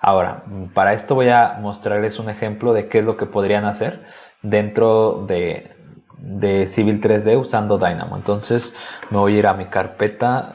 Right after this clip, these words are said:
justamente con la que estoy trabajando ahora. Voy a abrir este, que es uno de los archivos ejemplos, eh, de los que tiene Autodesk. Bueno, este es una carretera, ¿no? Entonces ahora voy a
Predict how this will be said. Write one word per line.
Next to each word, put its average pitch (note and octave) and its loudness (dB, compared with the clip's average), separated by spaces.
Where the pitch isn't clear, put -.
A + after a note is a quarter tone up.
justamente G#2+ -4
con F#2+ -4
la F#2 -4
que - -14
estoy G2 -4
trabajando G#2 0
ahora. C3 -2
Voy G2+ -4
a G2 0
abrir G2 0
este, D3 -2
que G#2+ 6
es - -4
uno G#2+ 0
de G2+ 6
los F#2+ 0
archivos G#2+ 0
ejemplos, - -4
eh, G2+ -4
de G#2 0
los F#2+ 0
que G2 2
tiene G#2+ 2
Autodesk. G2+ 2
Bueno, G#2+ -2
este A2 2
es - -8
una A2 -2
carretera, F#2 -2
¿no? C#3+ -10
Entonces G#2 -6
ahora G2+ 6
voy G2+ 0
a G2+ 4